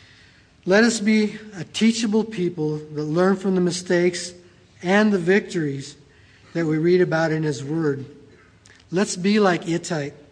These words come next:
who followed David regardless of the cost. Jesus knew the cost and paid it for us.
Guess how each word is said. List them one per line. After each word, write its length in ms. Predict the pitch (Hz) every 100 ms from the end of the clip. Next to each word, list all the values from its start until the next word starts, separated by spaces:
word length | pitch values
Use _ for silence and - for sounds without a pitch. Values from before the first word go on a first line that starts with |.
| _ _ _ -
who 80 | 151
followed 460 | - 180 190 175
David 340 | 170 180 170 151
regardless 680 | 151 135 165 196 196 -
of 120 | 185
the 100 | 160
cost. 560 | 160 - 165 139 - - _ _ - - - _
Jesus 520 | 135 175 214 226 226 202
knew 280 | 190 214
the 120 | 220 202
cost 560 | - 170 160 156 - - _ _ -
and 140 | 139
paid 220 | 127 170 156
it 140 | 139
for 320 | - 139 139
us. 300 | 127 - -